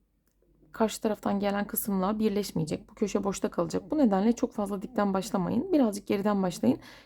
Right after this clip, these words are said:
Çünkü yan tarafta kıvrılarak geldiği için yan tarafı şöyle kıvıracak bir mesafesinin kalması gerekiyor.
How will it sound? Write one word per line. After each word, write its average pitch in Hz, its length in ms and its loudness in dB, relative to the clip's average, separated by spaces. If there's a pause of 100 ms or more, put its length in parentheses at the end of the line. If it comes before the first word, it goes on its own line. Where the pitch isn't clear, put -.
(120)
Çünkü 233 220 4
yan 220 180 8
tarafta 233 320 4
kıvrılarak 214 480 0
geldiği 220 260 -2
için 269 200 4
yan 220 160 6
tarafı 214 260 -2
şöyle 196 200 -4
kıvıracak 208 480 -2
bir 226 40 0
mesafesinin 202 640 -2
kalması 175 440 -4
gerekiyor. 170 480 -6